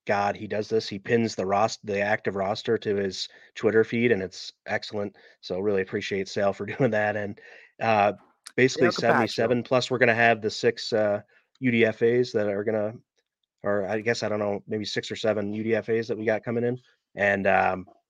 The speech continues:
Speaker 1: once they're signed, he'll put those on. So eighty some player, mid eighties,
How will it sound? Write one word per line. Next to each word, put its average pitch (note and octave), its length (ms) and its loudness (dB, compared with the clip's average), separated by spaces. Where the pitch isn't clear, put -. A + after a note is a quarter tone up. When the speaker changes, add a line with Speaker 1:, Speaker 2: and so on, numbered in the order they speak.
Speaker 1:
once A2+ 240 -2
they're G2+ 400 2
signed, G2 440 -2
he'll G2 160 -6
put - 160 -10
those F#2+ 340 -6
on. F2+ 240 -10
So G#2+ 280 -2
eighty C3 220 6
some A#2 240 2
player, A2+ 340 6
mid A#2 160 6
eighties, A2+ 520 2